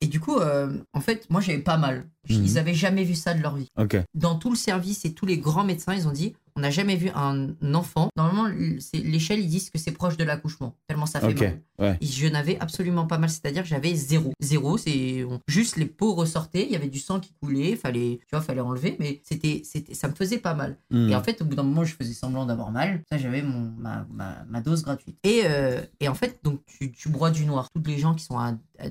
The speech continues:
Speaker 1: à dépendance avec de, euh, de la morphine, de, des choses comme ça,
Speaker 2: Hmm.
Speaker 1: eh ben, ils sont hyper dépendants. C'est pour ça qu'aujourd'hui, je ne, je ne fume pas de joint, parce
Speaker 2: Ouais.
Speaker 1: que je sais que je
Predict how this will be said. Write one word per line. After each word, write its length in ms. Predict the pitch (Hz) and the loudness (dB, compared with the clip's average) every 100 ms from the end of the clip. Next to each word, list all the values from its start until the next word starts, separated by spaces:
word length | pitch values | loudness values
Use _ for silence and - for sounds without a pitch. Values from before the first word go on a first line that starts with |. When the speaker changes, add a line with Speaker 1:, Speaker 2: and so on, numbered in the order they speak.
| - | -8
Speaker 1:
à 100 | 120 | -4
dépendance 580 | 135 143 143 156 160 | -2 0 2 2 2
avec 340 | 131 123 131 - | 0 -2 -2 -4
de, 240 | 131 135 135 | -4 -2 -2
euh, 460 | 110 110 113 110 113 | -2 0 0 0 -2
de 80 | 117 | 0
la 80 | |
morphine, 880 | 117 123 - - 135 151 160 160 151 | 0 0 -4 -4 0 4 4 6 4
de, 580 | 123 120 117 117 117 117 117 | 2 0 0 0 -2 -2 -6
des 60 | |
choses 180 | 113 143 | -6 -4
comme 160 | 131 117 | -2 -2
ça, 300 | 135 180 233 | 0 0 2
Speaker 2:
Hmm. 240 | 104 95 | 4 4
Speaker 1:
eh 40 | 104 | 4
ben, 60 | 123 | 2
ils 40 | |
sont 180 | - - | -2 -2
hyper 260 | 180 170 147 | -2 0 0
dépendants. 440 | 147 131 127 123 | 0 -2 -6 -8
C'est 80 | _ | _
pour 100 | 156 | -6
ça 120 | 202 | -2
qu'aujourd'hui, 360 | 190 143 131 170 | -2 -2 0 0
je 180 | 180 - | -2 -4
ne, 320 | 120 117 120 117 117 - | -4 -2 -2 -4 -8 -10
je 140 | 120 | -6
ne 120 | 117 | -6
fume 220 | 107 - 160 | -4 2 2
pas 140 | 156 131 | 2 -4
de 60 | |
joint, 320 | 117 131 190 - _ - | -2 0 -2 -4 _ 0
parce 120 | 104 | 2
Speaker 2:
Ouais. 60 | |
Speaker 1:
que 60 | 120 | 2
je 60 | 135 | 0
sais 180 | 170 | -2
que 60 | 214 | -4
je 160 | - | -2